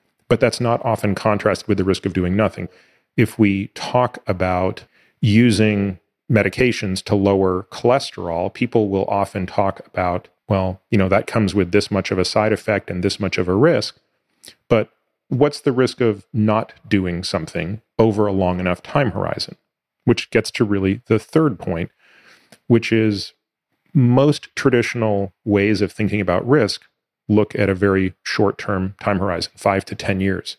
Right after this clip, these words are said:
When you study things over relatively short durations that are lifelong diseases, it's very difficult to get meaningful answers.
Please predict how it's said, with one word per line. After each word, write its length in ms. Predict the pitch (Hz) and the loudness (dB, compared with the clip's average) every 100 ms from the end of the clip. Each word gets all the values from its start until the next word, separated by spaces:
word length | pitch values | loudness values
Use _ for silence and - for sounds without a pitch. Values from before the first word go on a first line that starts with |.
| _ | _
When 160 | 127 123 | 2 4
you 160 | 120 | 2
study 320 | 120 - 160 160 | 2 2 2 2
things 300 | 135 113 120 | 2 2 2
over 240 | 104 104 | 2 0
relatively 560 | 98 110 117 113 98 95 | 2 2 2 0 0 -2
short 340 | - 98 - | 0 0 0
durations 800 | 87 92 113 - 80 82 87 - | -2 2 0 -2 -6 -10 -12 -2
that 200 | 104 98 | 0 2
are 240 | 92 95 - _ | 0 -4 -12 _
lifelong 640 | 107 95 101 - 110 95 90 | 0 2 2 0 0 0 0
diseases, 540 | 85 95 104 135 127 _ _ _ | -2 0 2 0 -2 _ _ _
it's 120 | 117 110 | -4 -2
very 560 | 87 101 117 113 107 | -2 0 2 2 2
difficult 540 | 92 - 113 123 127 - | 0 0 0 0 -2 -2
to 100 | 101 | -2
get 180 | 95 | 0
meaningful 440 | 98 98 92 - 87 | 0 0 -2 -4 -6
answers. 480 | 85 87 117 113 | -4 -2 0 -2